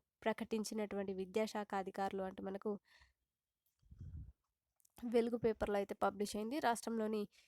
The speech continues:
ఎంబీఏ, ఎంసీఏ కాలేజీల్లోని సీట్లను విద్యాశాఖ అధికారులు ప్రకటించారు. స్టేట్ వైడ్‌గా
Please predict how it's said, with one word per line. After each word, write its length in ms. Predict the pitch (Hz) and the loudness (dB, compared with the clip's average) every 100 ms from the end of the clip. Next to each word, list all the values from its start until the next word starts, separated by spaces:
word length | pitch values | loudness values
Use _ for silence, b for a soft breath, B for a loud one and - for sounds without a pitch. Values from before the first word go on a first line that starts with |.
| b - | b 4
ఎంబీఏ, 480 | 233 226 240 233 240 - | 6 6 4 6 4 4
ఎంసీఏ 460 | 214 202 - 214 214 | -2 -4 -2 2 4
కాలేజీల్లోని 760 | - 208 202 208 214 202 202 208 | 6 6 6 2 0 0 0 0
సీట్లను 440 | - 220 214 208 | 0 -2 0 0
విద్యాశాఖ 600 | 196 196 226 226 226 208 208 | -2 0 2 2 0 0 2
అధికారులు 560 | 196 196 208 202 208 | 0 0 -2 0 0
ప్రకటించారు. 720 | 240 285 262 233 202 208 190 - B B B _ | 0 -2 -2 -4 -4 -4 -6 -8 B B B _
స్టేట్ 360 | - 277 277 269 | 4 8 8 8
వైడ్‌గా 380 | 254 220 226 | 6 6 6